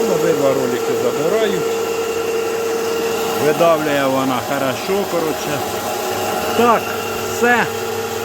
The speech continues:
Вроді б то все сказав. Е, карліковий кролик, чи як він там, хай вибачає, що неправильно назвав,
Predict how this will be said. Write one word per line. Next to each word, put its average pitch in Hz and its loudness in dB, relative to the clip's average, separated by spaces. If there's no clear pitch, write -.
Вроді 233 4
б - 2
то 220 4
все 202 2
сказав. 135 0
Е, - -2
карліковий 208 6
кролик, 196 4
чи 185 2
як 185 2
він 165 -2
там, 165 0
хай 175 2
вибачає, 180 2
що 170 2
неправильно 165 2
назвав, 160 2